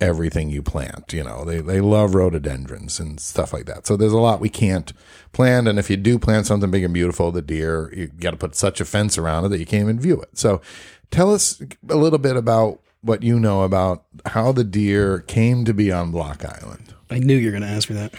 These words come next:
Speaker 1: Well, you're the expert.
Speaker 2: Uh, well, no, no expert. Uh, I,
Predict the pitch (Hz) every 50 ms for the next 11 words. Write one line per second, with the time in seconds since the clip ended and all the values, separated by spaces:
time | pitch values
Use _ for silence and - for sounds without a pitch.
0 | - - - - - _ _ - - 110 113 120 123 120 117 - - - - -
1 | _ _ _ - - 113 123 143 165 165 165 165 160 180 - - - 185 165 151
2 | 143 160 156 143 147 143 139 131 127 120 120 117 113 110 - - 127 123 - -
3 | 123 127 - - 127 117 - - - 123 120 120 123 - - 123 127